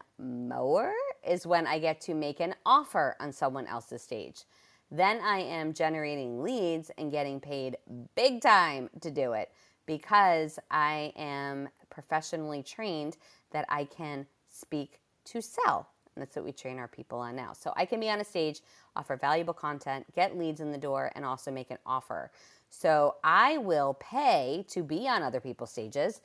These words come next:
I recently sponsored another person's event. I was on their stage, and I made an offer and generated a hundred and forty thousand dollars in one hour and bought, brought new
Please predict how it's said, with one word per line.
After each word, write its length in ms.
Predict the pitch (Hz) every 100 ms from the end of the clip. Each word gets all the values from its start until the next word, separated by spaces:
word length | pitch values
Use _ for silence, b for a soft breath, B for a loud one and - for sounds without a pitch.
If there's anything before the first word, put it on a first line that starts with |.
| b b b
I 40 | 135
recently 760 | 147 - 151 135 135 139 139 b b
sponsored 760 | - - 143 143 - 165 165 156
another 300 | 147 135 143
person's 420 | - 175 - 180
event. 540 | 196 180 160 160 156 - -
I 100 | 131
was 200 | 127 135 -
on 240 | 127 131
their 160 | 160 233
stage, 560 | - 185 165 156 156 - b b -
and 100 | 143
I 60 |
made 240 | 127 127 151
an 100 | 226
offer 500 | 151 143 - 147 143
and 100 | 151
generated 440 | 143 135 135 131 117
a 20 |
hundred 440 | - 165 160 190
and 100 | 185
forty 300 | - 147 143
thousand 420 | 143 139 139 143 143
dollars 380 | 127 131 131 -
in 340 | 139 127 123
one 240 | 120 156 294 -
hour 580 | 117 107 107 123 185 233 B B B
and 240 | 160 160 -
bought, 440 | 175 185 147 -
brought 600 | - 160 202 165 190 - - _ _
new 840 | 160 156 160 165 165 165 180 254